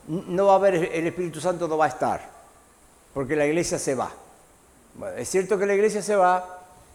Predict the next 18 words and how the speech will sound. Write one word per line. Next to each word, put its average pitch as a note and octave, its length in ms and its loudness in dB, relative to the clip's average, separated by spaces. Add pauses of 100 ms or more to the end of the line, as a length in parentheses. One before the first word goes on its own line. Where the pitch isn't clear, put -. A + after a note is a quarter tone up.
(200)
pero C#3 160 -4
no E3 100 0
olvidemos E3+ 460 -2
algo, G#2 400 -4
el C#3 120 -4
Espíritu E3 400 -6
Santo E3+ 320 -4
es - 120 -6
omnipresente. B2+ 840 -8 (1400)
La, C3+ 140 -4
eh, C3 380 -2
la D3+ 100 0
iglesia D#3 680 2
hoy, C#3+ 300 2
cada G3+ 300 2
creyente E3+ 580 -4
hoy E3 260 0
es D#3 320 -6